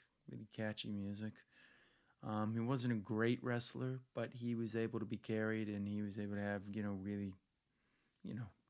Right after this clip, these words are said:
decent matches if you, you know, worked around it. I don't know. It would have been interesting to see what they did with him on the main roster, roster, but, you know, we'll have to see.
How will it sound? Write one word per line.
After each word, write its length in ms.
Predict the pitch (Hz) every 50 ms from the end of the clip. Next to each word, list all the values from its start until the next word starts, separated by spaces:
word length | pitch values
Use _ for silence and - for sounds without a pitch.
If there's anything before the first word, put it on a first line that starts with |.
| _ _
decent 320 | - 123 120 - - - 113
matches 480 | 113 107 104 101 98 - 120 113 104
if 160 | 107 107 - -
you, 140 | 107 98 95 - - _ -
you 120 | 117 107
know, 220 | 101 101 95 95 98 - - - -
worked 280 | - 110 107 98 - -
around 380 | 104 104 98 98 95 - - -
it. 160 | - - - _ _ - - - - - - - - - - - - - _ _ _ -
I 60 | 117
don't 180 | 127 131 131
know. 200 | 135 135 117 98 95 - - -
It 140 | 120 - 113
would 100 | 117 117
have 100 | 107 113
been 140 | 117 113 117
interesting 420 | 113 - - 107 - - - 110
to 60 | 104
see 200 | - - - 117
what 160 | 110 113 110
they 100 | - 113
did 220 | 104 98 120 110 101
with 200 | 110 104 - -
him 180 | 110 107 107
on 80 | 107 107
the 60 | 104
main 260 | 104 104 104 107 104
roster, 540 | 104 107 107 110 113 110 - - 120 120 113 - - - _ - 123
roster, 480 | 110 110 113 120 120 - - - 135
but, 200 | 123 113 104 107 - -
you 120 | - 123 104
know, 140 | 104 104 104
we'll 240 | 101 101 104 110
have 160 | 110 107 - -
to 80 | 113 107
see. 360 | - - 117 110 104 98